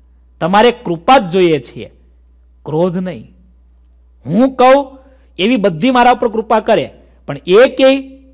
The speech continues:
એવું મારાથી ન થાય. આ મોટામાં મોટી આજની ખામી છે. થોડા ગુરુ ખીજાયા, "અરે મૂરખ, ઘોડાની લાદ ઉપાડવાની?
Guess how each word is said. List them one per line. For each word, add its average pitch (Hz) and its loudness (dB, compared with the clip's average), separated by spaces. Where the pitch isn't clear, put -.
એવું 147 -4
મારાથી 220 0
ન 254 -4
થાય. - -18
આ 143 0
મોટામાં 165 -4
મોટી 156 -6
આજની 147 -6
ખામી 131 -12
છે. - -20
થોડા 202 0
ગુરુ 185 -2
ખીજાયા, 151 -6
"અરે 170 0
મૂરખ, 156 -6
ઘોડાની 175 -4
લાદ 156 0
ઉપાડવાની? 208 -6